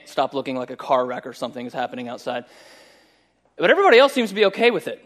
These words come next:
Everybody in the neighborhood seems to be fine, like, this is, this is what it means to live in Clarksville, is you have this guy walking around every week.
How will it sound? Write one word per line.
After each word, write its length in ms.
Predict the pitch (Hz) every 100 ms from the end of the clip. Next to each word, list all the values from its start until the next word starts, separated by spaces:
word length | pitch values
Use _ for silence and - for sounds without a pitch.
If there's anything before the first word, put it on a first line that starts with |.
| _
Everybody 340 | 170 190 196 196
in 40 |
the 60 | 180
neighborhood 380 | 180 175 175
seems 160 | 170 170
to 20 |
be 80 | 160
fine, 260 | 165 170 165
like, 140 | 156
this 160 | 160 156
is, 120 | 151
this 160 | 151
is 80 | 139
what 120 | 139
it 80 | 147
means 220 | 139 135
to 60 | 139
live 120 | 131
in 80 | 131
Clarksville, 540 | 131 123 - 123 123 127
is 80 |
you 80 | 120
have 100 | 117
this 180 | 117 -
guy 180 | 123 117
walking 280 | 131 131 147
around 200 | 151 - _ _ -
every 180 | 131 139
week. 260 | 196 -